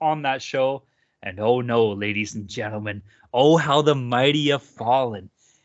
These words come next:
Even Caesar got stabbed <laughs> ninety billion times by a bunch of fucking nerd-ass politicians. The very own Hockey Gambling Podcast, Joel Meyer, went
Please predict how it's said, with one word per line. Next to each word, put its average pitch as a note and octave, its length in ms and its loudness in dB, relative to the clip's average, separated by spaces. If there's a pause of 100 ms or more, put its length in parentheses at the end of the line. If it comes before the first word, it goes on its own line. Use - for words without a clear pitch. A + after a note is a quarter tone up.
(180)
Even G#3+ 340 4
Caesar D#3+ 640 4
got A#2+ 240 -2
stabbed D#3 760 2
<laughs> C3 220 0
ninety D#3 500 -2
billion E3 380 2
times D3+ 540 -2
by D3 140 0
a C#3 80 -2
bunch D3 240 -4
of C#3 100 -4
fucking C#3+ 520 -8
nerd-ass D3 460 0
politicians. D#3 800 -4 (380)
The F3+ 80 4
very F4+ 460 8
own C4 280 6
Hockey A3+ 340 -6
Gambling G3 380 -8
Podcast, F#3 500 -6
Joel A3+ 220 0
Meyer, F#3 320 0
went E3 200 -4